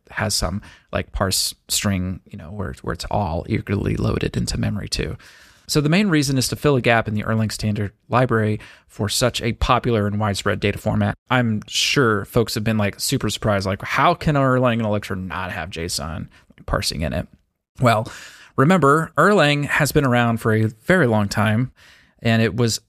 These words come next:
developed firstly at Ericsson for telephonic systems, and those systems didn't really need to know about json. This was all very pre-J S O N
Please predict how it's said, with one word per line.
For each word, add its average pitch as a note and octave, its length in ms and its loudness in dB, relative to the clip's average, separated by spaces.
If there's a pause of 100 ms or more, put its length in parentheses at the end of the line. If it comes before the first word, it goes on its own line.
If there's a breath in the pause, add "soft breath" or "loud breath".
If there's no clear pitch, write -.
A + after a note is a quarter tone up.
developed C#3+ 480 2 (120)
firstly D3+ 440 2
at - 140 0
Ericsson E3+ 580 -2 (120)
for G#2+ 440 0 (240)
telephonic A2 520 0
systems, G3 580 -4 (480 soft breath)
and A2+ 180 2
those A2+ 220 2
systems B2+ 640 0 (160)
didn't D3+ 420 0
really A#2 460 2 (140)
need B2+ 220 0
to B2+ 100 0
know A2+ 100 2
about G2 240 0
json. G#2 360 -2
This A#2+ 120 0
was C3+ 140 2
all C3 160 4
very B2 260 2
pre-J - 920 -2
S - 120 -4
O F#2+ 140 -4
N G#2 240 -6